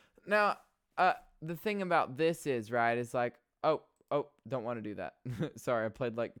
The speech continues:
two seconds of that, which is, like, nothing. Um, um, anyway, so, yeah, I'm just looking at images of this, y'all, right? And this camera, this is a GoPro, right?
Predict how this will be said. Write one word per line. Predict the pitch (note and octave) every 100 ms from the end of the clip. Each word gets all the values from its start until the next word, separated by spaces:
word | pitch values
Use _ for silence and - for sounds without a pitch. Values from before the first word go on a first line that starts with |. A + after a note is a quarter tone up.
| -
two | - A#2
seconds | - A2 G#2 A2 -
of | G#2+ G2+ _
that, | G#2 G#2+ -
which | A2 G2+
is, | G#2+ G2
like, | G2 G#2+ -
nothing. | G#2+ F#2 - - B2 _ _
Um, | G#2+ A2 A2 G#2+ G#2+ _ _ _ _ _ _ _ _ _ _ _ _
um, | G#2 A2+ A2+ A2+ A#2 -
anyway, | F3 F3 B2 A2+ B2 D3+ _ _ _ _ _
so, | - - D3 C#3+ C#3+ C#3+ C#3+ C#3+ C#3+ C#3 C#3 C#3 C#3 C3+ C3+ C#3+ _ _ _ _ _ _ _ _ _ _
yeah, | C3+ C3+
I'm | C#3+
just | B2 -
looking | C#3+ D#3+
at | C#3 -
images | G#2+ A#2 C#3+ B2+ A2
of | G#2+ G#2+
this, | G#2+ G#2+
y'all, | - D#2+ F#2+
right? | G2 G2 A#2 -
And | A#2 A#2
this | C3 D3 -
camera, | - C3 C3 B2+ G#2+ F2+
this | A2+ -
is | G#2+ G#2+
a | G#2+
GoPro, | G#2+ A2 G#2+ A#2 F2+ D#2+
right? | F#2+ G2